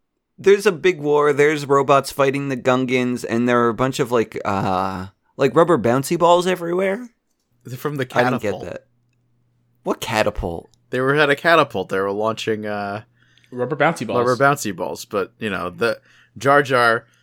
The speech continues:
Speaker 2: accidentally, uh, opened the, the, conti-, the thing holding all of 'em, and, and they all spilled out, and then they were bouncing all over the place.
Speaker 1: Was that a good thing that happened?
Speaker 2: Anything that Jar Jar did was all bad that ended up being good.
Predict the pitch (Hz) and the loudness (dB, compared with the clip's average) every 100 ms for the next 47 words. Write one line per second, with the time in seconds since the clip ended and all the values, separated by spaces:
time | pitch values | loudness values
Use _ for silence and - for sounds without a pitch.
0 | _ 110 127 - 135 120 113 107 101 _ | _ -2 0 0 0 0 0 -2 -6 _
1 | _ _ _ - 104 101 92 85 131 143 | _ _ _ -8 -2 0 0 0 2 2
2 | 151 127 107 113 110 101 - 107 - 107 | 2 -2 0 2 2 0 -4 -8 -4 -6
3 | 95 110 107 - 120 101 123 131 110 95 | -4 -4 -2 0 0 2 2 2 2 2
4 | 95 98 107 110 104 98 95 98 95 101 | 2 0 -2 -2 -4 -4 -4 -6 -2 2
5 | 104 107 - 117 107 110 107 - 98 127 | 2 2 -2 0 0 2 0 -2 -4 -2
6 | 139 107 90 92 92 101 90 85 82 80 | 2 2 2 -2 -2 -6 -6 -8 -10 -12
7 | - - - - _ _ _ _ _ 127 | -16 -20 -20 -20 _ _ _ _ _ -4
8 | 120 135 139 - 117 123 165 165 170 180 | 4 4 4 0 -4 -2 -4 -2 -2 0
9 | 220 262 269 196 - _ _ _ _ _ | 0 -2 -4 -4 -10 _ _ _ _ _
10 | _ _ _ _ _ _ _ - 190 269 | _ _ _ _ _ _ _ 0 2 2
11 | - 302 214 151 160 160 147 127 135 127 | 2 0 0 4 4 4 2 2 -2 -2
12 | 95 104 110 123 95 107 110 127 104 107 | -4 -2 0 -2 -2 2 4 2 0 -2
13 | 107 90 110 107 101 98 107 95 92 87 | -2 -2 -4 -4 -6 -6 -6 -8 -8 -12
14 | 87 - - | -14 -16 -18